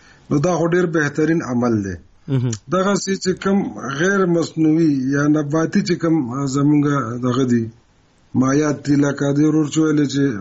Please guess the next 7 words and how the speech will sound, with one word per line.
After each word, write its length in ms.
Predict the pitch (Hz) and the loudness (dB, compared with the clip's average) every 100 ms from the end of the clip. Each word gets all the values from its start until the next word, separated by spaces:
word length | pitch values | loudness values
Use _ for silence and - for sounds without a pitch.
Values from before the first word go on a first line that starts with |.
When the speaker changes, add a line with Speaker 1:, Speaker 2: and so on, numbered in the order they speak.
| 85 | -2
Speaker 1:
ماستې، 760 | 131 135 127 - 151 156 151 147 _ _ _ _ | 0 2 -2 -2 2 2 0 -6 _ _ _ _
لسی 680 | 135 139 135 - 165 165 151 - _ _ _ - | -2 0 0 0 2 2 0 -8 _ _ _ -6
او 160 | 131 135 | -2 -2
شملې 540 | - 139 139 143 131 85 - _ | 0 2 4 2 0 -4 -16 _
Speaker 2:
مهم. 180 | 143 127 | -6 -4
Speaker 1:
یا 200 | 120 127 | -2 -2
تروی. 460 | 120 135 131 135 | -2 -2 0 -2